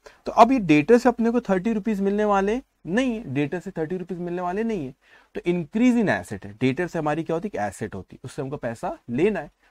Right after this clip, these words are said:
तो जब हमको किसी से पैसा लेना है तो वो हमारी एसेट है, तो अब उससे पैसा नहीं मिलने वाला है, तो increase in asset क्या करते? क्रेडिट। इसीलिए मैंने यहाँ पे डेटर्स अकाउंट को क्या किया? क्रेडिट। और बैड डेब्ट एक लॉस है,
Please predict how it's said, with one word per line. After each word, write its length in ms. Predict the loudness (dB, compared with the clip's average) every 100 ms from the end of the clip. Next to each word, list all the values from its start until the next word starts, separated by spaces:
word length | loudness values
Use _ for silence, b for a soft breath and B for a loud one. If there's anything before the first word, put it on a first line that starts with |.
| _
तो 40 | 0
जब 80 |
हमको 200 | 0 0
किसी 280 | -2 -4 -2
से 100 | -2
पैसा 320 | -2 -4 -2
लेना 280 | 0 0 0
है 60 | 0
तो 80 | -2
वो 60 |
हमारी 240 | 0 0 0
एसेट 340 | 0 -4 -8
है, 80 | -12 _ _ _ _
तो 60 | 0
अब 80 | 0
उससे 240 | 0 -2
पैसा 320 | 0 -2 -2
नहीं 240 | -2 2 2
मिलने 240 | 2 0
वाला 260 | -2 -4 -8
है, 60 | -8
तो 100 | -6
increase 440 | -4 -4 -6 -4
in 140 | -6 -10 _ _ _ -4
asset 360 | -4 -4 -10
क्या 180 | -2 -2
करते? 280 | -2 -6 -6
क्रेडिट। 340 | 0 0 0 -6 b b b b b
इसीलिए 360 | -4 2 4 4
मैंने 160 | 4
यहाँ 120 | 2 0
पे 80 |
डेटर्स 380 | 0 -2 -2 -8
अकाउंट 240 | -8 -8 -8
को 80 |
क्या 180 | -6 -6
किया? 200 | -6 -8 -10 _
क्रेडिट। 340 | -4 -2 -6 -10 b b 0
और 100 | 0
बैड 280 | 4 0 2
डेब्ट 160 | -2
एक 220 | -2 -6 -6
लॉस 380 | 0 0 0
है, 80 | -8